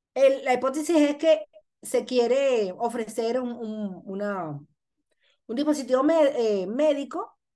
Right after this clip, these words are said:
y, este, la, el experimento que se, que se hace es que van a hacer unas cartas de intención que le va a dar, que le van a dar a los, a los administradores de hospital y, eh, la, la medida va a ser, el número de cartas de intención que firmen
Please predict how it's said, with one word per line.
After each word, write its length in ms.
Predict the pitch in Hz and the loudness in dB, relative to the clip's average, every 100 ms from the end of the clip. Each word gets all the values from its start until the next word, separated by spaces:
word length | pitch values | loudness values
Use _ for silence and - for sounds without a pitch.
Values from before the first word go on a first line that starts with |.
| _ _ - | _ _ -6
y, 360 | 294 330 330 294 | -2 -2 -4 -4
este, 1160 | 254 233 226 _ 240 220 208 202 185 180 165 156 147 147 _ _ - | 0 0 -2 _ 0 2 2 2 -2 -4 -6 -6 -10 -10 _ _ -10
la, 400 | 233 233 220 220 | -2 0 0 0
el 80 | 233 | 0
experimento 460 | 233 220 220 285 | 0 -2 -2 -6
que 120 | 294 | -4
se, 260 | 302 277 220 | -2 0 -2
que 140 | 220 | -4
se 160 | 214 285 | -4 -2
hace 240 | 277 277 | -2 -4
es 60 | 247 | -6
que 240 | 247 233 - _ _ | -4 -6 -8 _ _
van 160 | 202 220 | -2 -2
a 40 | |
hacer 200 | 254 285 | 0 0
unas 220 | 247 254 | 0 -4
cartas 300 | 254 285 302 | -2 -4 0
de 80 | 285 | 0
intención 640 | 320 339 302 339 247 262 - _ _ | 0 -2 -2 0 0 0 -8 _ _
que 120 | 214 | -2
le 140 | 202 | 0
va 120 | 196 214 | 0 0
a 40 | |
dar, 320 | 254 285 - | 0 -2 -4
que 100 | - | -4
le 120 | 190 | -4
van 180 | 185 190 | -4 -4
a 320 | 240 269 226 | -4 -2 0
dar 180 | 214 240 | 2 2
a 80 | 220 | 2
los, 160 | 196 180 | 0 -4
a 220 | 190 185 | -6 -6
los 100 | 180 | -6
administradores 540 | 185 165 185 185 240 | -8 -8 -4 -4 -2
de 100 | 294 | -2
hospital 540 | 262 330 330 262 254 - _ _ _ | -2 -2 2 2 2 -4 _ _ _
y, 360 | 311 330 320 _ _ _ _ _ | -2 -2 -4 _ _ _ _ _
eh, 200 | 240 247 | 0 2
la, 580 | 233 226 220 302 196 190 | 2 2 0 -2 0 0
la 120 | 220 220 | -2 -4
medida 360 | 226 262 277 | -4 -2 0
va 60 | 311 | 0
a 40 | |
ser, 320 | 311 311 262 - | 0 -2 -2 -6
el 140 | 240 | -6
número 200 | 254 330 | -2 0
de 60 | 311 | 2
cartas 280 | 240 233 | 0 0
de 40 | 302 | -2
intención 380 | 294 214 233 226 | -2 -4 -6 -4
que 120 | 302 | -4
firmen 560 | 370 339 240 254 294 | 0 0 -2 -8 -12